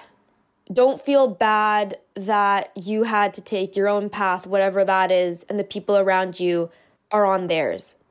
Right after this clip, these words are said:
You're living an amazing life, and I hope that regardless of whenever you graduated,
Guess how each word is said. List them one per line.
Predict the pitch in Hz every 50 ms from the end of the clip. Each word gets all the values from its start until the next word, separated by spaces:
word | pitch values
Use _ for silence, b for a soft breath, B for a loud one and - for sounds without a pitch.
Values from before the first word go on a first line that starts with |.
| _ _ _ _ _ -
You're | 202 196 220 226
living | 247 240 233 254 254
an | 254 247
amazing | 240 233 226 226 226 208 226 220 208
life, | 196 196 196 196 196 190 - - b b b b b b
and | 214 226
I | 233 226
hope | 220 - - 269 262 277 269 -
that | 233 226 240 220 214 - -
regardless | 214 202 - - 220 226 233 220 226 220 220 -
of | 208 190 - B B B B B
whenever | B 202 240 247 254 254 254 240 247
you | 247 233 220
graduated, | 180 208 202 190 190 190 185 208 196 190 190 185 190 190 185 185